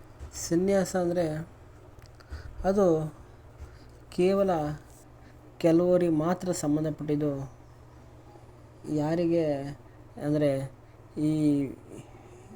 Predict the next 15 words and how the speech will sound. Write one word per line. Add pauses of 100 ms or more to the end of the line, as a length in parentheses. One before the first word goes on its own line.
(360)
ವ್ಯವಹಾರ
ಮಾಡ್ಕೊಂಡು (520)
ಜೀವನ
ಮಾಡ್ತಾ
ಇರ್ತಾರೋ, (540)
ಅಂದ್ರೆ (1080)
ತಂದೆ, (120)
ತಾಯಿ, (280)
ಹೆಂಡತಿ, (140)
ಮಕ್ಕಳು (420)
ಎಲ್ಲರ
ಜೊತೆ (640)
ಹೊಂದ್ಕೊಂಡು
ಜೀವನ
ಮಾಡೋರು,